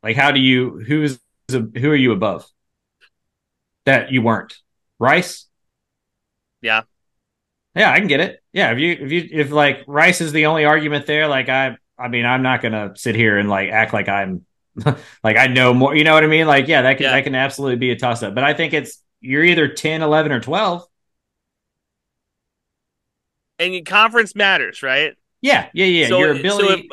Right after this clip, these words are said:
Speaker 2: if, so let's say a team like A and M. Okay,
Speaker 1: Uh-huh.
Speaker 2: let's say a team like A and M has a really bad year and Jimbo's on his way out.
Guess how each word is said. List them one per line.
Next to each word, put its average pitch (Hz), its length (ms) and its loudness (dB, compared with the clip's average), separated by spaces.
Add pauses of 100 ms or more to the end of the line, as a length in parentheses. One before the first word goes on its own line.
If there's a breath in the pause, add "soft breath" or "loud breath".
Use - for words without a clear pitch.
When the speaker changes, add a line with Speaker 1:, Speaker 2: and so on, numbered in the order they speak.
(140)
Speaker 2:
if, - 80 -18
so 220 120 0
let's 254 200 2
say 302 120 0
a 269 40 -4
team 269 220 -6
like 247 140 0
A 214 220 -2
and 202 100 -4
M. 131 260 -2 (260)
Okay, 131 160 -4
Speaker 1:
Uh-huh. 127 140 -2
Speaker 2:
let's 190 100 -2
say 202 80 -4
a 190 40 -8
team 208 180 -10
like 190 160 -4
A 185 200 -2
and 175 80 -2
M 156 260 -2 (100)
has 185 200 0
a 185 60 -2
really 196 240 0
bad 180 240 0
year 170 140 -8
and 156 80 -10
Jimbo's 160 440 -6
on 151 100 -4
his 143 120 -10
way 135 200 -2
out. 107 200 -6